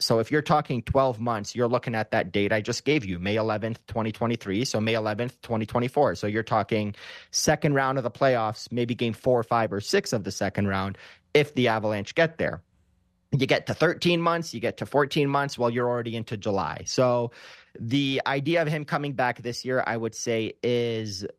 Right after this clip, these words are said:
kind of, it's more hope than anything, but I don't see it. I think, to me, the best case scenario is to have a healthy and ready Gabe Landeskog for the train-, for training camp in September.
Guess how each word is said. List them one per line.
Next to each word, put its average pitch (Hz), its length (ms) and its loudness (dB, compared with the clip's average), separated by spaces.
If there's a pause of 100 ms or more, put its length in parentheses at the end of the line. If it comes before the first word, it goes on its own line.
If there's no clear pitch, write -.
(600)
kind 123 240 2
of, 110 360 0
it's - 260 -2
more 123 260 4
hope 120 360 -2
than 104 180 -2
anything, 143 520 -2
but 110 200 0
I 110 120 0
don't 117 340 2
see 117 300 0
it. 139 140 2
I 120 140 -4
think, 135 400 -4
to 131 180 0
me, 127 360 -4
the 117 120 -6
best 110 320 0
case 117 220 -2
scenario 110 580 0
is 113 280 -2
to 107 120 0
have 104 400 0
a 95 100 -2
healthy 110 420 0
and 104 100 -2
ready 104 200 0
Gabe 98 220 -2
Landeskog 98 540 0
for 101 120 0
the 101 80 2
train-, 92 380 -2
for - 180 0
training 110 280 2
camp 117 240 -2
in 104 80 -2
September. 127 640 0